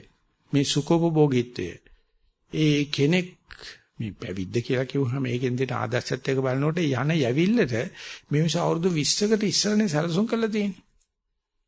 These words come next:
සැලසුම් කරලා දැන් දැම්මට පස්සේ, පොරි දැම්මට පස්සේ මාළුවන්න පුළුවන් දෙයක නොකා ඉන්නේ. එහුව එකේ මේ අතරමැද ආර්යවංශී කියලා එකක් තියෙනවා. ලද දේන් සතුටින්ම කරන්න පුළුවන්.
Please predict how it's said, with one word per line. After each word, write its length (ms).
සැලසුම් 320
කරලා 180
දැන් 180
දැම්මට 360
පස්සේ, 320
පොරි 200
දැම්මට 320
පස්සේ 280
මාළුවන්න 420
පුළුවන් 340
දෙයක 160
නොකා 320
ඉන්නේ. 260
එහුව 300
එකේ 320
මේ 260
අතරමැද 500
ආර්යවංශී 560
කියලා 220
එකක් 140
තියෙනවා. 340
ලද 240
දේන් 240
සතුටින්ම 500
කරන්න 360
පුළුවන්. 320